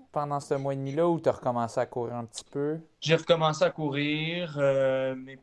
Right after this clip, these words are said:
Speaker 2: pas tant que ça. J'ai commencé à faire certaines séances d'intervalle avec le groupe, mais très relax. Euh, à vraiment comme des cotes, euh, cinq sur dix, mettons, juste pour
Speaker 1: Tu
Speaker 2: dire
Speaker 1: vas
Speaker 2: que
Speaker 1: avec
Speaker 2: je
Speaker 1: du
Speaker 2: suis
Speaker 1: monde
Speaker 2: pas
Speaker 1: plus lent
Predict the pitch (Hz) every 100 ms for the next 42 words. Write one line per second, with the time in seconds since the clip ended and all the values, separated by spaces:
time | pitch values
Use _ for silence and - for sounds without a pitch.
0 | _ 156 156 147 143 139 - 147 143 139
1 | 143 147 127 131 131 - 143 135 131 131
2 | - 143 143 127 - 135 131 127 - -
3 | 135 - 135 131 135 131 131 131 131 -
4 | 143 131 131 127 127 123 120 117 123 127
5 | 120 120 117 - 120 120 127 135 135 120
6 | 117 - - - 131 127 123 120 - _
7 | _ _ _ 123 117 113 113 139 - -
8 | _ - - _ _ - 127 120 117 113
9 | 113 113 123 120 127 123 120 127 - 127
10 | 113 113 113 113 117 117 - 117 - 131
11 | 127 135 139 143 - 120 117 127 123 123
12 | 120 - 120 127 127 131 - 147 131 123
13 | 135 143 143 123 131 139 139 120 123 120
14 | 117